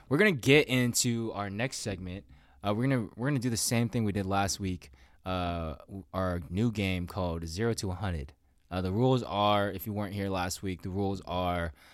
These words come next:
uh, we will take turns giving statements, and the opposite person who is listening will rate the statement one to a hundred. Or, uh, we have three choices. You could do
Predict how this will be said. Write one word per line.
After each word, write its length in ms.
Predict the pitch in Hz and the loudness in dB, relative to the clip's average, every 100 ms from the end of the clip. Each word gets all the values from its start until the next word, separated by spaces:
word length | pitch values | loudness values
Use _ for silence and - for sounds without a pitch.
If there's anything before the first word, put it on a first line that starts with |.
| - _ - | -20 _ -6
uh, 460 | 87 87 85 82 67 - 92 | -4 -4 -4 -6 -8 -16 -2
we 120 | 110 | 4
will 120 | 131 127 | 4 4
take 260 | - 127 | 0 0
turns 400 | - 147 143 139 - - - - _ _ - - - _ | 2 4 4 2 -4 -20 -20 -20 _ _ -20 -20 -20 _
giving 220 | 123 113 | 0 2
statements, 760 | - - 147 113 80 - - - - - _ | 0 4 4 4 -4 -6 -8 -8 -16 -20 _
and 460 | 113 110 107 98 95 - - | 0 0 0 -2 -6 -16 -6
the 180 | 101 - - _ | -6 -6 -14 _
opposite 440 | 113 139 135 127 - | 6 6 4 -2 0
person 500 | 120 110 104 104 113 _ - | 0 0 0 -2 -4 _ -4
who 140 | 107 | -2
is 120 | 90 | 2
listening 520 | 117 151 113 90 87 - _ _ _ _ _ _ _ | 4 4 2 -4 -6 -10 _ _ _ _ _ _ _
will 160 | 110 110 | 2 2
rate 260 | 107 131 | 2 2
the 80 | 123 | 0
statement 540 | - - 92 87 87 - _ _ | -2 -2 -2 -4 -8 -10 _ _
one 400 | 107 104 113 107 - | -2 4 4 2 -2
to 140 | 117 | -2
a 40 | 87 | -2
hundred. 480 | - 101 78 64 - _ _ - - _ _ - _ - | -4 -6 -6 -12 -14 _ _ -20 -20 _ _ -20 _ 0
Or, 220 | 104 101 | 2 4
uh, 200 | 98 92 | 4 2
we 140 | 110 123 | 2 0
have 80 | |
three 200 | - 143 | 2 2
choices. 420 | 131 113 95 82 80 | 4 2 2 0 -4
You 60 | |
could 120 | 98 85 | -4 0
do 420 | 98 95 92 | 2 2 0